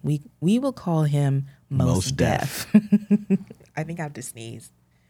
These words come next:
Speaker 1: Uh, Mos Def seems to have his stuff together.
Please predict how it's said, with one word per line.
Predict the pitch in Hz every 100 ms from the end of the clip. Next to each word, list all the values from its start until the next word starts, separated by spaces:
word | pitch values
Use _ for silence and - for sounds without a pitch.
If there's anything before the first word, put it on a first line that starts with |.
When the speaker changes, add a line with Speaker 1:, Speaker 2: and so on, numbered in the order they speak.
| _ _ _ _ _ _ _ _ _ _ _ _ _ _ -
Speaker 1:
Uh, | 135 127 113 - _ _ _ _ _ _ _ _ _ _ - - - _
Mos | 170 214
Def | 220 214 196
seems | - 160 156 143
to | 151
have | 147 135 131
his | 143 139
stuff | 120 -
together. | - - -